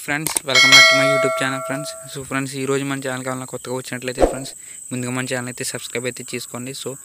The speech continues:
అప్పుడైతే నేను పెట్టే ప్రతి video మీకు అయితే notification అయితే రావడం జరుగుతుంది friends. So friends, నేను చెప్పే ప్రతి information మీరు అయితే end వరకు అయితే వినాలి friends. Video అయితే ఎక్కడ skip చేయొద్దు మీరు.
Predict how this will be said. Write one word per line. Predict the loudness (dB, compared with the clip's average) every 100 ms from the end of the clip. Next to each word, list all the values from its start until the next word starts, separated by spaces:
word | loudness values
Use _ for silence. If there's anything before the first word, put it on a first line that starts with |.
| -20 -20 -12 -8
అప్పుడైతే | -4 -2 0
నేను | -2 -2
పెట్టే | -4 -2
ప్రతి | -2 -2
video | -4 -4
మీకు | -6 -6
అయితే | -6 -6
notification | -6 -6 -6 -4 -6
అయితే | -6 -8
రావడం | -8 -6 -8
జరుగుతుంది | -8 -10 -10
friends. | -10 -10 -12 -18 -18 -18 -12
So | -6 -2
friends, | 0 0 -2
నేను | -2 -4
చెప్పే | -4 -4
ప్రతి | -4 -2 -4
information | -2 -4 -2 -4
మీరు | -2 -2
అయితే | -2 -4
end | -2 -4
వరకు | -4 -6
అయితే | -6 -6
వినాలి | -6 -8 -8
friends. | -10 -8 -6
Video | -4 -4 -4
అయితే | -4 -6
ఎక్కడ | -6 -8
skip | -10 -12 -6
చేయొద్దు | -6 -6 -8
మీరు. | -8